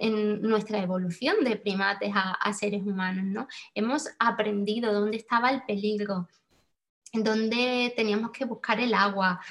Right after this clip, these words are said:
eh, cómo podíamos curarnos, etcétera, a través de las historias. Eh, forma parte de la evolución humana,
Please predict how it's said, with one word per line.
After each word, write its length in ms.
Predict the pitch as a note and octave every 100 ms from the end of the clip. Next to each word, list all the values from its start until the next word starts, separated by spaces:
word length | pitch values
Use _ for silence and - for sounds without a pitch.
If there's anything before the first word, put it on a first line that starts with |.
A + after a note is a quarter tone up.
| - -
eh, 800 | G#3+ G#3 G3+ G3 G3 F#3+ F#3+ F#3
cómo 300 | A3+ B3 A#3+
podíamos 380 | A#3+ A3+ A#3 A#3+
curarnos, 680 | - A#3+ G#3 G#3+ G3 F3+ -
etcétera, 600 | F3+ - B3+ B3 C4 F4+ - - -
a 120 | A3
través 300 | G#3 G3 G#3
de 100 | C4
las 220 | B3+ G3+
historias. 680 | G3+ - G#3 G3 F3+ F3 - _ - -
Eh, 600 | G3+ G3 G3 F#3 F#3 F3+
forma 380 | - A3+ B3+ B3
parte 340 | A3 A3 G#3
de 100 | G3
la 100 | F#3
evolución 840 | F#3 F#3 F3+ F3 - G#3 G3 F3 - -
humana, 540 | G3+ F#3+ F#3 F3+ F3